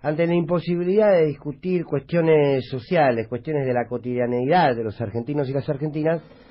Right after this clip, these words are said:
van por los grandes rótulos, donde pueden montar una oposición simplemente desde la tapa de los diarios. Y desde allí construirse como una trinchera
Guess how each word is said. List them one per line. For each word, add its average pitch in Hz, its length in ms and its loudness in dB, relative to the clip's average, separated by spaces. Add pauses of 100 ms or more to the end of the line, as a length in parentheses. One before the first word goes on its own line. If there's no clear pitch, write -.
(460)
van 180 480 0 (360)
por 160 140 0
los 165 120 4
grandes 180 300 4
rótulos, 123 560 0 (1500)
donde 156 260 2
pueden 185 280 4
montar 180 600 2
una 160 260 4
oposición 151 560 0
simplemente 180 640 0
desde 151 160 4
la 139 140 2
tapa 147 240 2
de 139 80 2
los 123 120 0
diarios. 92 460 -4 (1120)
Y 180 140 -6
desde 175 260 0
allí 185 400 0 (280)
construirse 160 640 2
como 156 300 2
una 185 180 4
trinchera 165 600 0